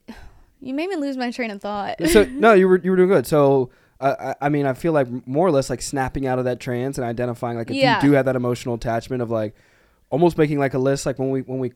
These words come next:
Speaker 2: when we close people, like, a pro and con list. Like,
Speaker 1: Exactly.
Speaker 2: what are the pros of me staying versus the cons
Speaker 1: Exactly.
Speaker 2: of me staying?
Speaker 1: And sometimes it's a lot more difficult. Sometimes there are kids involved. Sometimes
Speaker 2: Mm-hmm.
Speaker 1: there's family ties involved.
Speaker 2: Yep.
Speaker 1: Sometimes he has all your money in his name. Like,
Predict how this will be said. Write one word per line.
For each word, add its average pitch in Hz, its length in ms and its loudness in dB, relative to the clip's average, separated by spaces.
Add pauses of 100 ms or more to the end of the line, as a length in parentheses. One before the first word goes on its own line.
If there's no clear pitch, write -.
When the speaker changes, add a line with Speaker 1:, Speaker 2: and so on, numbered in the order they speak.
(140)
Speaker 2:
when 135 140 -6
we 123 100 -4
close 165 220 -4
people, 110 180 -8
like, 107 140 -8
a 98 40 -14
pro 131 200 0
and 120 80 -4
con 135 240 -6
list. 95 240 -12
Like, 107 160 -8
Speaker 1:
Exactly. 240 540 -4
Speaker 2:
what 147 100 6
are - 20 6
the 165 80 6
pros 156 320 4
of 151 60 -2
me 147 80 -2
staying 131 340 -4
versus 117 300 -6
the 117 100 -6
cons 120 640 -10
Speaker 1:
Exactly. 247 520 -6
Speaker 2:
of 120 40 -6
me 117 80 -4
staying? 101 460 -10
Speaker 1:
And - 140 -8
sometimes 349 420 -6
it's 381 140 -12
a 349 40 -6
lot 339 160 -4
more 330 160 -10
difficult. 285 460 -8
Sometimes 247 400 -10
there 277 120 -6
are 262 60 -8
kids 226 300 -14
involved. 220 600 -8
Sometimes 202 680 -6
Speaker 2:
Mm-hmm. - 80 -12
Speaker 1:
there's 208 260 -6
family 214 400 -10
ties 208 280 -8
involved. 208 460 -8
Speaker 2:
Yep. 208 160 -12
Speaker 1:
Sometimes 214 460 -6
he 233 300 -10 (240)
has 226 320 -6
all 226 140 -2
your 220 140 -8
money 220 420 -6
in 202 100 -10
his 214 280 -8
name. 226 440 -8
Like, 202 220 -14